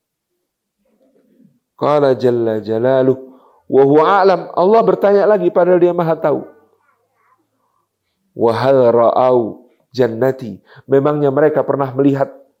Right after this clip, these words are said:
syurgaku? Qalu, "Lamma ya Rabb." "Belum," jawab para malaikat.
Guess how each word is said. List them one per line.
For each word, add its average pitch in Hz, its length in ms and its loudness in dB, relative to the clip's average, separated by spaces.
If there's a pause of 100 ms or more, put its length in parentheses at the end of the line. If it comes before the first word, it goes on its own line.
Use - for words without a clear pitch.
(120)
syurgaku? 139 680 -2 (3250)
Qalu, 127 560 -4 (960)
"Lamma 117 640 -6
ya 127 240 -2
Rabb." 214 400 -8 (3500)
"Belum," 208 720 2
jawab 120 320 -2
para 110 160 0
malaikat. 101 640 -4